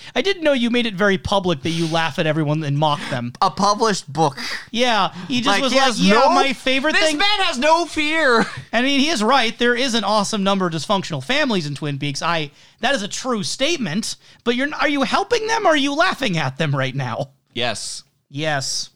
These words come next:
Speaker 1: Speaking of doctors, <laughs> there's a more menacing doctor lurking in the darkness, even darker than the one in the cemetery, saying how he laughs at people's misery. Doctor Chainsaw Hands Howard himself.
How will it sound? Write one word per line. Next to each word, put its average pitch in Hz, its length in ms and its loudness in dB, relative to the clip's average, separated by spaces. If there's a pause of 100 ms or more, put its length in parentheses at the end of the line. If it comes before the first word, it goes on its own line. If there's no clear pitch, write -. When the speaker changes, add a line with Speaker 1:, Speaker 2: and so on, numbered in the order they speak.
(240)
Speaker 1:
Speaking 302 300 -4
of 139 200 -8
doctors, 165 920 -2 (260)
<laughs> - 220 -18
there's 175 220 0
a 190 40 0
more 185 240 2
menacing 180 520 -2
doctor 151 400 -2
lurking 139 380 -6
in 127 100 -6
the 127 40 -10
darkness, 131 540 -6 (300)
even 262 320 0
darker 247 400 2
than 202 100 -2
the 196 80 0
one 208 220 2
in 196 80 -2
the 180 60 -2
cemetery, 180 580 -2
saying 185 260 -2
how 175 120 -2
he 170 60 -2
laughs 180 400 -2
at 160 120 -12
people's 156 280 -4
misery. 143 460 -4 (600)
Doctor 226 640 0
Chainsaw 196 800 0
Hands 170 400 -2
Howard 151 480 -2
himself. 143 760 -8